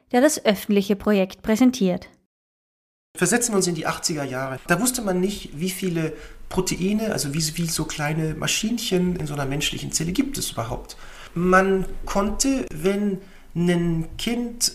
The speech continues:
Speaker 2: oder eine Familie eine Erbkrankheit hatte, äh, hatte man eine Chance, wenn man genug Familien hat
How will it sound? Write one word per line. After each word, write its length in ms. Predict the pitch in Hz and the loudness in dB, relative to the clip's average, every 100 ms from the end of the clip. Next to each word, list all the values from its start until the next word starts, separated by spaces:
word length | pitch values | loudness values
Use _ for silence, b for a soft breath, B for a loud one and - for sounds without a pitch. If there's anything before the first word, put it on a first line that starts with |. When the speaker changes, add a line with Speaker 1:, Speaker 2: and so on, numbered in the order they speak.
| - | -4
Speaker 2:
oder 160 | 262 160 | -2 0
eine 120 | - | 0
Familie 540 | - 151 165 185 196 | 0 0 2 2 2
eine 140 | 170 - | 0 2
Erbkrankheit 720 | 180 - 147 131 143 117 139 | -2 0 -4 -2 -6 -6 -8
hatte, 260 | - 196 208 - b b b b b - | -2 -2 -2 -14 b b b b b -10
äh, 240 | - 151 147 | -2 0 0
hatte 280 | 190 190 233 | 0 0 2
man 180 | 214 | 4
eine 100 | 214 | 4
Chance, 600 | 190 - 165 175 233 220 - - | 0 0 2 2 0 -4 -8 -4
wenn 120 | 165 | 0
man 120 | 160 | 0
genug 240 | 156 160 156 | 2 0 0
Familien 480 | 143 196 190 127 | -2 0 0 -2
hat 220 | 139 160 | -4 -6